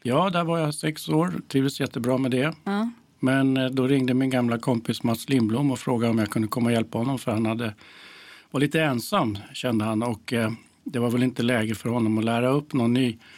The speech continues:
Speaker 1: person att hålla på med aktiemarknaden. Hans huvudsakliga inriktning är ju räntemarknaden. Så att, eh, då ringde han och frågade om jag ville komma och hjälpa honom.
Speaker 2: Ja.
Speaker 1: Ja, det som hände då var att om man får ett sånt anbud,
Speaker 2: Mm.
Speaker 1: förfrågan i min höga ålder.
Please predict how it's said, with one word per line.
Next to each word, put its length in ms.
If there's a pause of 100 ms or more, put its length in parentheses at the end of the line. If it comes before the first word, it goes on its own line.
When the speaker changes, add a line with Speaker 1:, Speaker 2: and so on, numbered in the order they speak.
(720)
Speaker 1:
person 400
att 60
hålla 160
på 140
med 140
aktiemarknaden. 720
Hans 280
huvudsakliga 500
inriktning 340
är 40
ju 120
räntemarknaden. 960
Så 120
att, 200
eh, 80
då 120
ringde 220
han 80
och 80
frågade 280
om 60
jag 80
ville 120
komma 260
och 40
hjälpa 240
honom. 300
Speaker 2:
Ja. 240 (680)
Speaker 1:
Ja, 120
det 140
som 160
hände 240
då 240
var 320
att 140
om 80
man 100
får 240
ett 120
sånt 300
anbud, 500 (300)
Speaker 2:
Mm. 140
Speaker 1:
förfrågan 720
i 120
min 300
höga 360
ålder. 560